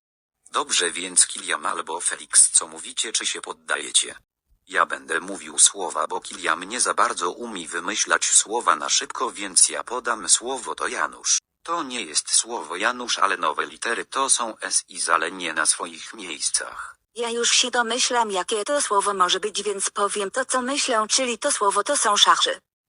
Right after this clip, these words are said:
Speaker 1: Bardzo dobrze, to było słowo szachy, macie jeden punkt, teraz musicie zgadnąć drugie słowo, a ostatnie to słowo dnia.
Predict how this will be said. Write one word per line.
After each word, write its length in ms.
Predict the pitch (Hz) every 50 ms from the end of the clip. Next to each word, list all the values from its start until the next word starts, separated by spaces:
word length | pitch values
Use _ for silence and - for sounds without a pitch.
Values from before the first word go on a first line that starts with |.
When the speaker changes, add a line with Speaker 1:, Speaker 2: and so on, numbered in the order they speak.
| _ -
Speaker 1:
Bardzo 360 | 113 120 117 110 - 87 87
dobrze, 420 | 95 113 135 135 - - 90 85
to 180 | - 123 127 117
było 260 | 101 87 82 78 78
słowo 440 | - - 120 127 120 110 113 110 104
szachy, 380 | - - 76 71 73 90 90
macie 320 | 85 90 123 127 - - 95
jeden 380 | 95 110 117 - 85 73 76
punkt, 400 | - 101 98 92 85 - - -
teraz 440 | - - 131 135 131 127 113 - -
musicie 560 | 92 85 80 - - 156 - - - 120 107
zgadnąć 640 | 98 - - 127 147 147 143 123 117 113 110 - - -
drugie 380 | - 120 147 127 - 85 78
słowo, 540 | - - - 110 131 135 120 104 80 82 80
a 80 | 80 82
ostatnie 520 | 82 - - - 135 139 - 104 90 80
to 160 | - 85 85
słowo 440 | - - - 117 131 135 107 95 92
dnia. 400 | - - 127 107 78 65 64 65